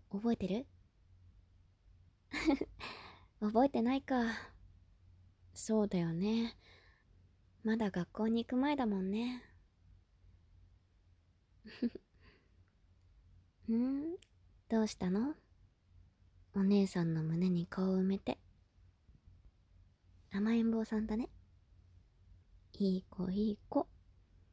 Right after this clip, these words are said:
いい子、いい子。頭なでなでしてあげる。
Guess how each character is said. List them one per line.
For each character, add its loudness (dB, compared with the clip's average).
い -2
い -8
子、 -6
い 0
い -8
子。 -12
頭 2
な 6
で 6
な 4
で 0
し -10
て -6
あ 0
げ -4
る。 -4